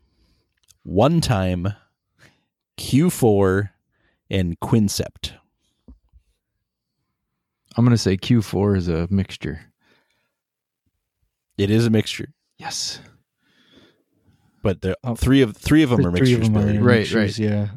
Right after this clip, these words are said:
Speaker 3: I'm
Speaker 2: Right.
Speaker 3: gonna go,
Speaker 2: I'm just saying we got one of
Speaker 3: uh,
Speaker 2: them,
Speaker 3: the
Speaker 2: so we
Speaker 3: Dr-,
Speaker 2: got
Speaker 3: Man, I don't know much about any of these, Matt. I'll be honest. I'll go with Drive is the single product.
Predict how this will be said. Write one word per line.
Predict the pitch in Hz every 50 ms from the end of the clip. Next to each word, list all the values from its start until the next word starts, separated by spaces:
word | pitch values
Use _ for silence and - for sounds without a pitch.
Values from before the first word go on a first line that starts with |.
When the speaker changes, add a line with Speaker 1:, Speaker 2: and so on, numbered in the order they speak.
| -
Speaker 3:
I'm | - 123 120
Speaker 2:
Right. | 127 123 117
Speaker 3:
gonna |
go, | 120 117 113 110 107 - -
Speaker 2:
I'm | 117
just | 110 107 -
saying | - 151 131 113
we | 110
got | 107 107 98 101
one | 107 113 123
of | 131 117
Speaker 3:
uh, | 113
Speaker 2:
them, | 113 113 113
Speaker 3:
the | 104 107 104
Speaker 2:
so | 110 117 107
we | 101 98 95
Speaker 3:
Dr-, | 98 90 -
Speaker 2:
got | - _ _ _ _ _ _ _ _ _ _ _ _ _ _ _ _ _ _ _ _ _ _ _ _ _ _ _ _ -
Speaker 3:
Man, | - 107 110 107 107 98 92 90 - _ _ _ _ _ _ _ _ _ _ _ _ _ _ _ _ _ _ _
I | -
don't | 127 151 143
know | 123
much | 110 110 113 - -
about | 113 110 107
any | 110 117 127 131 117
of | 107
these, | 107 107 107 104 101
Matt. | 107 107 104 104
I'll | 104
be | 101 107 110 110
honest. | 113 110 104 -
I'll | 110 120
go | 117 127 127
with | 123 120 120
Drive | 110 - 107 104 104 110 110 110 113 104 101 - - - -
is | - 107 101 101 104
the | 113 104
single | - - 113 104 101 101 98 95
product. | - - - 95 90 90 95 98 _ - - -